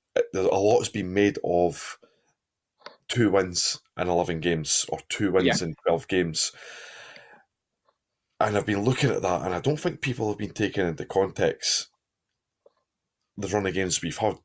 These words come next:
Speaker 1: because
Speaker 2: Mm-hmm.
Speaker 1: in the last, was it seven games, six of them we've been away from home.
Speaker 2: Yep.
Speaker 1: Um, two against Cully, one in the cup. They were absolutely flying, absolutely flying.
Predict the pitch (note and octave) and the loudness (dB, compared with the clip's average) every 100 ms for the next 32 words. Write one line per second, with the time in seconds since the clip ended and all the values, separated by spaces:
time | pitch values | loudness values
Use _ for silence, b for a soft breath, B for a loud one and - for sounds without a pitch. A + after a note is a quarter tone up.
0 | - - - F#2 D#2+ G#2 E2+ E2 D#2+ A#2 | -12 -10 -2 0 2 0 -2 -2 0 0
1 | B2 - - G2+ - - - - - B2 | 2 0 -2 -6 0 0 2 2 2 0
2 | B2+ B2 C3 _ _ - B2 B2 - - | 0 -2 -6 _ _ 0 2 2 0 -2
3 | - G2 E2+ F#2 D#2+ E2 - D#2 - B2+ | -2 -4 -4 -2 -2 -2 -4 -2 2 2
4 | A#2+ - B B B2 B B - F2+ F2 | 2 -8 B B -2 B B -2 2 2
5 | F2 E2 D#2 - - - - G#2+ G2+ D2+ | 2 -2 -8 -12 -20 -8 0 4 4 4
6 | D#2 E2 - - G2+ G#2+ G2+ - F#2+ F2 | 0 -2 -2 0 2 2 0 -6 -2 0
7 | D#2+ D2+ - A#2+ - - B B B F#2 | -2 -4 -2 -2 -4 -20 B B B 0
8 | E2 - - - - F2 G2 F2+ B2 - | 2 -2 -4 -2 0 4 4 2 -4 -2
9 | C3 - - - - F#2 G2 D#2+ | -2 -2 -4 -2 0 2 2 0